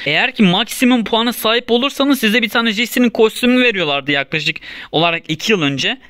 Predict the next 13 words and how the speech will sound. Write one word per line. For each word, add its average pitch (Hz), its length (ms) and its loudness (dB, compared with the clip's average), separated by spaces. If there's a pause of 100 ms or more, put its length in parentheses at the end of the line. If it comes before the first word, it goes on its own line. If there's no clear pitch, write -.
(460)
Önceki 302 260 -4
sene 294 300 -2
de 277 100 0
bize 294 220 0
Tara 311 300 0
kostümü 277 520 2
vermişlerdi. 180 760 -2 (560)
Fakat 214 440 0
bu 220 80 2
sene 214 460 0
ücretsiz 185 480 2
kostüm 190 460 2
vermeyeceklermiş. 156 1000 -2